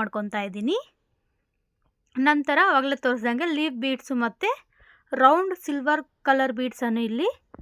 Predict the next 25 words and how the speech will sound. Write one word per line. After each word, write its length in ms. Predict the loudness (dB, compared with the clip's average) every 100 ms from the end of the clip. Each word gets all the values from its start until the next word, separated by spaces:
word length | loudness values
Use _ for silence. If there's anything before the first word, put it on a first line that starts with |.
| -20 _ _ -6
ಹಾಕ್ಕೊತಾ 400 | -4 -4 -4 -4
ಇದ್ದೀನಿ. 200 | -4 -4 -4
ನೋಡಿ, 160 | -4 -4
ಕ್ರೋಶಾ 300 | -2 -2 -2 -4
ನೀಡಲ್ಗೆ 380 | -4 -4 -4 -6
ಈ 40 |
ರೀತಿ 200 | -6 -4 -6
ಹಾಕೊಂಡು 360 | -4 -4 0 0 -2 -6 2
ದಾರದ 340 | 2 2 -2 -4
ಒಳಗೆ 220 | -2 -4 -4
ಸೇರಿಸ್ಕೋಬೇಕು. 720 | -6 -6 -12 -10 -10 -6 -2 -4 _ _ _ -8 -4
ನಂತರ 300 | -2 0 0 6
ಲಾಕ್ 220 | 4 4
ಮಾಡಿಬಿಟ್ಟು 340 | 0 0 -2 -6 -2
ಫೋರ್ 220 | 0 0 0
ಚೈನ್ 180 | 0 -2
ಹಾಕಿ 200 | -4 -6
ಕೂಡ 120 | -2 0 0
ಲಾಕ್ 200 | 0 -2
ಮಾಡ್ಕೋಬೇಕು 520 | -6 -6 -10 -12 -10 -8
ನಾವು. 220 | -6 -2 -2 0
ಆ 20 | -2
ಕ್ಲಿಪ್ 240 | -4 -8 -6
ಸ್ವಲ್ಪ 180 | -6 -4 -4
ಮಿಸ್ 160 | -6